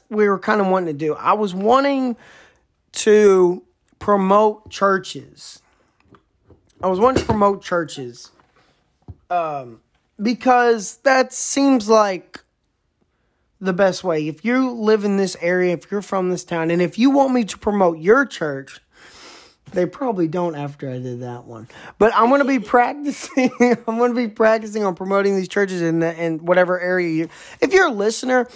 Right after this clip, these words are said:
and if you go to church at a certain church, you can, you can, you know, message me and you can let me know, "Hey, um, I want you to promote our church." That would be an awesome, you know,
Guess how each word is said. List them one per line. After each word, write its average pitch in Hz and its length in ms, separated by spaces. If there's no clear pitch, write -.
and 180 120
if 156 100
you 220 100
go 226 160
to 202 120
church 208 520
at 160 100
a 151 40
certain 202 320
church, 196 460
you 269 160
can, 185 320
you 233 140
can, 185 340
you 185 80
know, 156 140
message 180 520
me 202 440
and 165 160
you 208 80
can 151 280
let 190 140
me 185 140
know, 175 240
"Hey, 170 420
um, 143 500
I 170 60
want 202 260
you 208 100
to 165 40
promote 170 480
our 127 140
church." 175 360
That 165 120
would 165 100
be 160 80
an 147 60
awesome, 139 600
you 143 120
know, 120 340